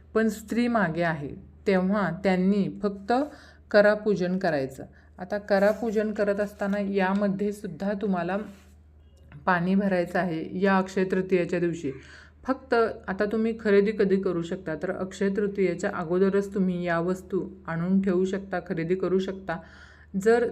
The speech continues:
तुम्हाला शक्य नसेल तर तुम्ही त्या अक्षय तृतीयेच्या दिवशीसुद्धा या वस्तू खरेदी करू शकता. याला काय करायचं आहे बघा, याच्यामध्ये पाणी भरून ठेवायचं आहे आणि त्याच्यानंतर त्याला हळदी कुंकू लावायचं आणि त्याची पूजा करायची आहे.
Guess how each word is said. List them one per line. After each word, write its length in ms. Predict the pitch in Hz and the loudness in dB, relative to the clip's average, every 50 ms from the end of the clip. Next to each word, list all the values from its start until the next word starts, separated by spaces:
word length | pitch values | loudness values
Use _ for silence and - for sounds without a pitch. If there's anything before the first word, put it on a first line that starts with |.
| - - | -2 0
तुम्हाला 260 | 214 196 196 202 214 202 | 0 2 2 0 0 -2
शक्य 340 | - 226 196 190 - 214 202 | -4 -4 -4 -2 -2 0 0
नसेल 440 | 196 185 196 196 170 170 165 - | 0 0 0 -2 -4 -4 -4 -2
तर 160 | 208 214 214 214 202 | -2 -2 0 0 0
तुम्ही 320 | 208 196 190 190 190 190 | 2 2 2 2 2 0
त्या 160 | 190 185 185 185 190 | -2 -2 -2 -4 -6
अक्षय 260 | 175 - - - 180 175 - | -10 -8 -6 -4 -4 -2 -2
तृतीयेच्या 440 | 208 180 170 185 175 170 170 180 175 | -4 -2 0 0 0 0 0 -2 -2
दिवशीसुद्धा 880 | 180 180 170 - - - 196 202 202 202 214 190 156 139 180 180 202 220 - - - - - - - - - | -2 -2 -2 -4 -6 -2 0 0 0 0 -2 -4 -4 -4 -4 -6 -6 -6 -8 -12 -20 -20 -20 -20 -20 -6 -2
या 180 | 202 196 190 196 | 2 2 4 4
वस्तू 400 | 208 202 190 190 - - 170 - - | 4 4 2 0 -2 -4 -4 -4 -2
खरेदी 280 | 202 170 165 160 170 165 | -2 -2 -2 -2 -2 -4
करू 240 | - 175 151 156 | -4 -4 -4 -4
शकता. 500 | 151 - 165 147 - - - 131 127 - - - - - - - - - - | -6 -6 -8 -10 -10 -10 -12 -12 -12 -12 -14 -18 -20 -20 -20 -20 -18 -6 -2
याला 280 | 208 196 185 202 226 | 2 2 4 4 2
काय 180 | 226 254 233 214 | 2 0 -2 0
करायचं 360 | 202 208 180 170 160 170 180 | 0 0 0 0 -2 -4 -6
आहे 140 | 175 165 156 | -6 -6 -6
बघा, 220 | 151 151 151 151 | -6 -4 -4 -4
याच्यामध्ये 600 | 151 160 180 175 175 175 214 208 220 208 202 226 | -2 -2 -2 -2 -4 -2 -4 -4 -2 0 0 0
पाणी 400 | 226 226 - 220 190 170 170 175 | 0 0 0 -2 -2 0 0 -2
भरून 360 | 180 180 196 190 185 180 180 175 | -2 -2 -2 0 0 0 -2 -2
ठेवायचं 460 | 190 190 175 160 156 151 156 - 170 | -2 -2 -2 -2 -2 -4 -4 -4 -6
आहे 240 | 160 160 156 143 - - - | -6 -6 -8 -10 -10 -12 -14
आणि 640 | - - 156 165 170 180 185 185 185 190 196 196 - - | -12 -10 -6 -6 -4 -2 -2 -2 -2 -2 -4 -6 -8 -6
त्याच्यानंतर 680 | - 180 170 - 196 202 214 208 190 185 - 160 156 151 | -6 -6 -4 -2 -2 -2 0 0 -2 -2 -2 -4 -6 -6
त्याला 220 | 151 170 165 175 | -6 -6 -6 -4
हळदी 320 | 185 185 196 175 160 180 185 | -2 -2 -2 0 0 0 -2
कुंकू 360 | 190 208 202 190 190 208 208 | -2 0 0 0 2 2 2
लावायचं 600 | 202 190 175 156 156 151 147 151 - 160 135 - - - | 2 2 0 -2 -2 -4 -4 -4 -4 -6 -6 -6 -8 -12
आणि 220 | 151 151 165 170 165 165 | -12 -10 -10 -8 -8 -4
त्याची 420 | 185 175 165 160 - - 202 214 | -4 -4 -4 -4 -6 -8 -8 -8
पूजा 480 | 220 - - - 175 165 156 160 165 165 | -8 -8 -6 -4 -4 -4 -2 -2 -4 -4
करायची 440 | 165 175 156 147 139 139 139 - 147 | -4 -4 -4 -4 -4 -4 -4 -6 -8
आहे. 200 | 143 139 135 | -8 -8 -10